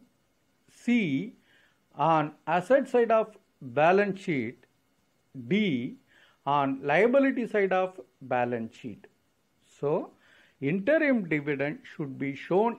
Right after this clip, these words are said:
in B, in profit and loss appropriation account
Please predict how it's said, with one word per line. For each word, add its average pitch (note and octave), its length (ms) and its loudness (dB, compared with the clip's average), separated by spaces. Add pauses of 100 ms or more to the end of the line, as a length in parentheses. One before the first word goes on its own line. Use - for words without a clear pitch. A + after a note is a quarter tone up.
in C#3 400 -4 (800)
B, A#3 420 4 (200)
in D3 300 -2
profit G3+ 420 2
and A#3+ 180 0
loss F#3+ 240 0 (360)
appropriation G#3 920 2
account C#3 380 -2